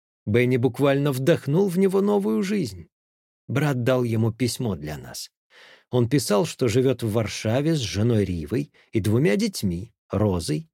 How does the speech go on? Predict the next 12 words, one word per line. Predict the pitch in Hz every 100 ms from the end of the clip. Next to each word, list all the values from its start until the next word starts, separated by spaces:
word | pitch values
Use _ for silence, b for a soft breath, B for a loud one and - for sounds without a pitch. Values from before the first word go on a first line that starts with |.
| _
родившейся | 165 185 185 - 185 - 180
в |
России, | 175 160 - 185 160 - _ _
и | 196 220 190 _
Маньяком, | 185 175 90 87 - 101 - _
шестимесячным | - 127 - 113 107 - 92 110 98
малышом, | 95 98 98 196 190 160 _ _
появившемся | 147 135 160 208 - 165 - 143
на | 135
свет | - 180 185
в | -
поезде, | _ 208 185 90 76 76